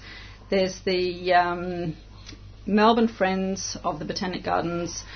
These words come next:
uh, two thousand eighteen Autumn Plant Sale, uh, which is the final day is today.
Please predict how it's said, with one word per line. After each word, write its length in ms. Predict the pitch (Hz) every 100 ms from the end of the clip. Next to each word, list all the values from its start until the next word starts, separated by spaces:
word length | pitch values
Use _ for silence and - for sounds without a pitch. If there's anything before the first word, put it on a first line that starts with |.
| - - - -
uh, 220 | 190 190 175
two 140 | 214
thousand 420 | 208 190 190 180
eighteen 340 | 170 180 175 160
Autumn 420 | 185 185 180 190
Plant 380 | - 190 196 -
Sale, 540 | - 202 233 339 392
uh, 420 | - 180 175 175 165
which 300 | 165 170 190
is 180 | 170 -
the 60 | -
final 360 | 185 180 175
day 300 | - 170 170
is 120 | 165 -
today. 640 | - 190 185 175 220 403